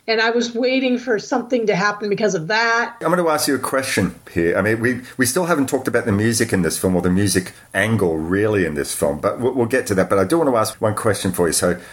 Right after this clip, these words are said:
Speaker 2: there's this moment where he does meet up with his daughter. She searches him out. Uh, and they haven't seen each other since she was a little girl, and she's now, like, whatever, eighteen or something like that. She's not angry with him or anything like that, and she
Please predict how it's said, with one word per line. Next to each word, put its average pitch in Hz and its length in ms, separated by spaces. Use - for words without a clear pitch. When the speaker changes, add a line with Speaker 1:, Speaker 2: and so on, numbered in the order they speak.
Speaker 2:
there's 110 240
this 104 180
moment 117 380
where 98 120
he 98 200
does 117 360
meet 101 240
up 85 240
with 95 140
his 90 140
daughter. 87 220
She - 280
searches 95 560
him 82 180
out. 71 340
Uh, 76 300
and 85 80
they 92 120
haven't 95 180
seen 92 280
each 85 200
other 85 160
since 90 240
she - 140
was 85 120
a 85 60
little 78 240
girl, 76 320
and 71 80
she's 71 300
now, 73 240
like, 67 260
whatever, 73 360
eighteen 73 680
or 71 120
something - 320
like 65 200
that. - 320
She's 175 200
not 165 140
angry 123 400
with 85 180
him 80 120
or 76 160
anything 76 280
like 71 200
that, 82 140
and 92 120
she 90 240